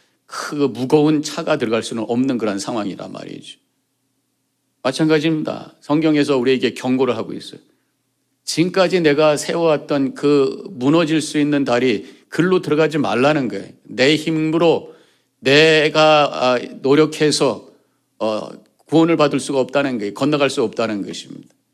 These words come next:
경고하는 그 말씀을 우리가 보고 바르게 선택하는, 십자가를 선택하는, 예수 그리스도의 이름으로 붙드는 이것이 믿음이라고 하는 것입니다.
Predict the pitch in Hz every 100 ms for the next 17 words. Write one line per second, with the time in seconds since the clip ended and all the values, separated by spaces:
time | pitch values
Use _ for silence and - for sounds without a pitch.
0 | _ - - 170 180 170 160 - 165 160
1 | 147 151 143 120 - 147 151 127 135 135
2 | 139 139 190 247 - - _ _ _ _
3 | _ - 117 127 156 147 147 135 104 -
4 | 87 82 _ _ _ _ - - - 180
5 | 160 160 151 143 - 117 - 98 - _
6 | _ _ _ - 135 147 135 135 127 139
7 | 127 117 113 - 127 131 113 90 - _
8 | 107 - 127 123 135 135 - _ _ _
9 | - 110 104 98 92 90 85 - - -
10 | -